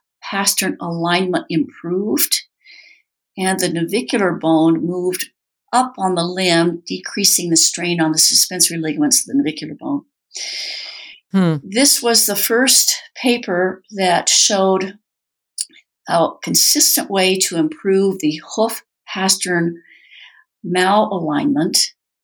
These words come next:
Speaker 1: which is a problem that's been written about for the last two hundred years in veterinary textbooks all over the world.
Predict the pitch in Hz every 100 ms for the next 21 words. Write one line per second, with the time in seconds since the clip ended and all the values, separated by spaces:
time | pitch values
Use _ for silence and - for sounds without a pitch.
0 | _ 214 214 185 190 - - 214 214 196
1 | 175 165 - 160 175 - 185 165 165 -
2 | - - _ 170 160 - _ 175 170 -
3 | - - 240 220 185 175 175 165 160 156
4 | 147 165 160 160 151 - - - 135 -
5 | 147 151 147 139 131 101 92